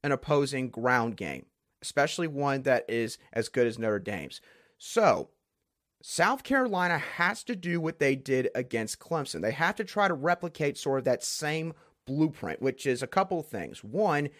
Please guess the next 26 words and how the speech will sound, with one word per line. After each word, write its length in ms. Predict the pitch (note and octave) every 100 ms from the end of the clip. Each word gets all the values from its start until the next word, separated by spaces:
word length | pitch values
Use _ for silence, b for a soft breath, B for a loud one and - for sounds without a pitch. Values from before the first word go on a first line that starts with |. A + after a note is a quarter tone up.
| b b b
win 260 | G#2+ D3+ A3
the 80 | G#3+
field 300 | G3+ G3 F3
position 400 | D#3 E3+ E3 D3+
battle. 480 | D#3 C3+ F#2+ E2 -
And 140 | G#2+
obviously, 640 | B2 D#3 F3 - F3 E3+ E3
special 340 | - D#3+ D#3+ E3
teams 200 | E3+ D#3
is 20 |
gonna 160 | D#3+
play 180 | - B2
a 60 | G#2+
big 260 | C#3 E3
part 240 | - D3+ D3+
in 120 | C#3+
that. 240 | D#3+ D#3+ - b b b b
And 140 | D#3
it's 100 | D3
probably 240 | F#3+ A3+ G#3+
not 240 | G3 -
fair 220 | D3 D#3
to 240 | D3+ - A2
ask 320 | C3+ D3 -
Kai 220 | C#3 C3+
Kroger 500 | - B2 B2+ C#3+